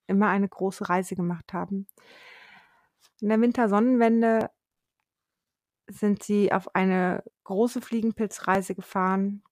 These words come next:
Gang, <laughs> geflogen, wie auch immer. Und haben irgendwie das, das Gute geholt, das Negative rausgewaschen, so für alle eigentlich, ja. Also es war nie so, dass jeder Einzelne,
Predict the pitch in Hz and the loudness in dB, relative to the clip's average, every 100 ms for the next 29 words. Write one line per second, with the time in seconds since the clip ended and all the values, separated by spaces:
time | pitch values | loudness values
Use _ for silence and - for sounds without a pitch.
0 | _ 180 190 196 202 180 - - 196 - | _ 0 2 0 -4 -6 -10 -10 -10 -6
1 | 202 208 214 170 - - - 220 - 220 | -4 0 0 0 -8 -6 -2 -2 2 2
2 | 226 240 - - - - - - - - | 2 -2 -14 -14 -12 -14 -16 -18 -18 -20
3 | - - _ _ _ _ _ _ _ _ | -20 -20 _ _ _ _ _ _ _ _
4 | _ _ _ _ 208 185 202 214 220 170 | _ _ _ _ -2 2 4 6 6 6
5 | 208 220 208 208 208 208 202 190 196 185 | 6 6 4 4 4 6 4 2 -2 -2
6 | 190 - - - 190 - - _ _ - | -2 -4 -12 -6 -6 -8 -18 _ _ -2
7 | 240 - 214 196 196 214 214 202 185 208 | -2 0 -2 0 4 6 6 4 0 2
8 | 208 196 - 208 190 185 185 202 - 190 | 4 2 -2 -4 -2 -2 0 0 -4 -2
9 | 190 190 - 196 185 185 202 - 214 208 | 0 0 2 2 2 -4 -2 2 4 2
10 | - 180 175 175 - 196 226 226 196 190 | 0 -6 -8 -12 -10 -10 -10 -10 -10 -10
11 | 190 - - - _ - 190 202 196 180 | -12 -14 -20 -20 _ -4 0 0 0 -2
12 | 185 - 202 190 175 202 - 185 180 170 | -4 -2 0 2 2 2 0 0 0 0
13 | 180 | -4